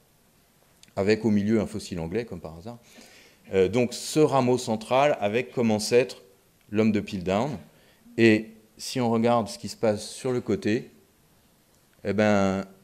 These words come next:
Pithecanthropus, il est ici, le Pithecanthropus erectus de Dubois, et c'est l'ancêtre des Australiens.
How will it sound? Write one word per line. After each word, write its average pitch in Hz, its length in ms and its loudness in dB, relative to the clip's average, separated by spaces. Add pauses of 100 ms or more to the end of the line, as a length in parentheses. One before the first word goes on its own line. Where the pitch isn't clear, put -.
(140)
Pithecanthropus, 131 960 -4
il 117 140 -4
est 107 80 4
ici, 143 380 -4
le 123 80 -4
Pithecanthropus 104 800 -10
erectus 98 400 -4
de 95 100 -4
Dubois, 98 540 -4
et 95 180 -4
c'est 110 300 -6
l'ancêtre 107 480 -4 (480)
des 98 220 -8
Australiens. 92 480 -10